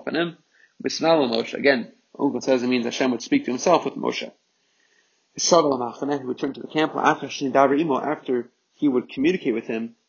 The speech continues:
Hayev Moshe Shav El Machaneh, Moshe would return to the camp, Mulam and his kingdom, Ashlamad, and teach to others what he had learned. Uh, Badavar Zenoig Moshe, Yom Kippurim At Shukam Mishkan. And this would happen from Yom Kippur until the Mishkan was erected, V'lo Yosef no more.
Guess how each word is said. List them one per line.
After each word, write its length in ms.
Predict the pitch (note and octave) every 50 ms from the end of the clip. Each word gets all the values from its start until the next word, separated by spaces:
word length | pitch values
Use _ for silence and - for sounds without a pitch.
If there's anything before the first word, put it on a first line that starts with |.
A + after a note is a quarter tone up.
| _ -
Hayev 140 | B2+ C3+
Moshe 320 | A#2 B2 C#3 D3+ D3 - B2+
Shav 240 | - - C#3+ C3 A2+
El 180 | A#2 A#2 A#2
Machaneh, 400 | A2 A2 A2 A2+ - C3 B2+ A#2+
Moshe 280 | A#2 A#2 A#2 - - B2
would 120 | A2+ A2
return 300 | G#2+ G#2+ - - C#3+ C3
to 80 | B2 -
the 100 | - -
camp, 320 | - - C#3 C3+ C3+ B2+ _ _ _ _ _ _ _ -
Mulam 320 | B2+ C3 C3 C3 C3 C3
and 100 | B2 A2
his 140 | G#2+ G#2+ G2
kingdom, 300 | - - C#3 B2+ B2+ A#2
Ashlamad, 580 | A#2 A2+ A#2 - - A#2 A#2 A#2+ B2 A#2+ A#2 A2+
and 120 | G#2+ G2+
teach 240 | - - A#2 - -
to 60 | -
others 440 | G#2+ B2 A#2 A#2 A2 A2 G#2 - - _ _ _ _ _ _ _
what 160 | - C3 C3+ B2+
he 100 | B2 C3+
had 80 | B2+
learned. 320 | B2+ E3+ E3+ D3 C3+ - - _ _ _ _ _ _
Uh, 100 | - C3+
Badavar 420 | - - B2+ B2 - D#3+ D3+ D#3 C#3+
Zenoig 360 | B2 C3+ C3 C3 C#3 C#3 B2
Moshe, 540 | A#2+ C3 D3+ D#3+ D#3 - C3 B2 A#2+ A#2 A#2 - _ _ _ -
Yom 160 | B2+ C#3 C3
Kippurim 440 | B2+ A#2+ - - - C#3+ C3+ B2 -
At 140 | B2 A#2+
Shukam 320 | - - C3 - B2 A#2+ A2+
Mishkan. 340 | A2+ A#2 A2+ - A2+ A2+ A2+
And 180 | A#2 A#2+ A2+
this 180 | A#2 D3+ D3 -
would 80 | C#3
happen 240 | C3 C#3 C3+ - -
from 280 | - - A#2 A2 A2+ - - -
Yom 180 | - A#2+ A#2
Kippur 220 | - - D#3+ - C3
until 240 | A#2+ - - C3 A#2+
the 80 | A2+
Mishkan 320 | A#2+ B2+ B2+ - - C3 A#2
was 100 | A2 A2
erected, 400 | B2 D3 E3 E3 - C3 A#2 A2+
V'lo 200 | G#2+ A#2+ B2 B2
Yosef 260 | C3 C3+ B2+ - -
no 180 | A2+ A#2 A#2
more. 260 | A#2 A#2 A#2 - -